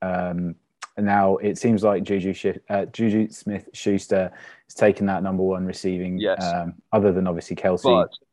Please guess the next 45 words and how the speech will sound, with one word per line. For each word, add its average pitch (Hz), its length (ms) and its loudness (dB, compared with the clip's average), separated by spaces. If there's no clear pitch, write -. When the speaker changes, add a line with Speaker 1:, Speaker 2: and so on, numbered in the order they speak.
Speaker 2:
shall 123 260 0
we 123 120 2
get 113 160 0
back 117 180 2
to 117 120 -6
the, 104 100 -8
where 104 200 2
we, 101 120 -4
the 104 100 -8
bit 85 180 -2
we 101 80 0
were 98 60 -2
talking 104 260 -6
about, 80 200 0
which 90 120 0
is 160 60 8
Speaker 1:
Oh, 175 80 8
Speaker 2:
about, 160 100 10
Speaker 1:
yeah. 147 120 8
Speaker 2:
like, 95 140 0
<laughs> - 140 -16
yeah. 123 240 -2
Speaker 1:
Shit - 220 0
players. 113 400 4
Yeah, 123 160 8
the 107 80 2
shit - 240 0
one. 95 200 -2
Yeah, 117 140 0
let's 131 220 2
not 113 80 -8
talk 113 100 -2
Speaker 2:
The 107 80 0
Speaker 1:
about 101 80 4
Speaker 2:
shit 80 120 2
Speaker 1:
the - 80 -4
good - 80 -20
players. 90 280 -14
Everyone 131 240 4
knows 117 180 2
Kansas 107 280 0
City 101 260 -2
are 82 40 -8
good. 87 240 -8
Speaker 2:
Yeah, 101 200 0